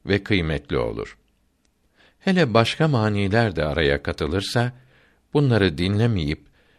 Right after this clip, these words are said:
yapılan ibadetin sevabı o kadar çoktur ki, ancak Allahü Teala bilir. Çünkü maniler karşısında ibadeti yapmak güçlüğü,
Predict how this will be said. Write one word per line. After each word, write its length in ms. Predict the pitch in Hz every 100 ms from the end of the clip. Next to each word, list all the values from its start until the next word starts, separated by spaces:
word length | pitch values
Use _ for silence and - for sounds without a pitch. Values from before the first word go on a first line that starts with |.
| _ -
yapılan 540 | 85 110 139 135 143
ibadetin 640 | 113 101 101 95 98 120
sevabı 680 | 127 123 104 98 90 82 76 - _ -
o 100 | 170
kadar 380 | 110 85 76
çoktur 460 | - 73 - 110 117
ki, 320 | - 123 127 - _ _ _ _ _
ancak 440 | 143 135 98 92 -
Allahü 520 | 90 85 90 78 71
Teala 580 | 85 69 67 64 92 69
bilir. 340 | 50 50 - _ _ _ _ _ _ _ _ _ _ _ _ _
Çünkü 540 | - 185 - 147 120 - _ _ _ _ _ -
maniler 760 | 104 120 120 127 123 151 143
karşısında 880 | - 90 76 - 82 73 67 80 - _ _ _ _ _ _
ibadeti 540 | 107 107 107 110 107 147
yapmak 580 | 107 95 104 117 -
güçlüğü, 760 | - 95 - - 85 73 71